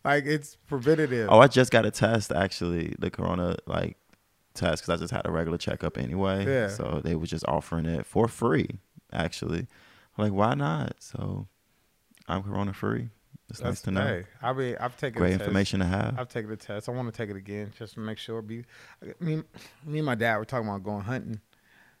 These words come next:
Speaker 1: so I wanna make sure I take it, like, I wanna take it, like, right before that too. So I'll
Speaker 2: Mm-hmm.
Speaker 1: probably take it before then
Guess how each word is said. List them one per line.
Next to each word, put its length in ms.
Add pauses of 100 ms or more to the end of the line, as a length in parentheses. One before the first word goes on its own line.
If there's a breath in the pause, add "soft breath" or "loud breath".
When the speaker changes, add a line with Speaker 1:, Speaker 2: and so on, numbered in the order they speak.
Speaker 1:
so 120
I 60
wanna 180
make 220
sure 160
I 80
take 300
it, 280
like, 400 (880)
I 60
wanna 200
take 440
it, 300 (1400)
like, 160
right 280
before 440
that 240
too. 320 (180)
So 140
I'll 100
Speaker 2:
Mm-hmm. 80
Speaker 1:
probably 200
take 180
it 80
before 300
then 280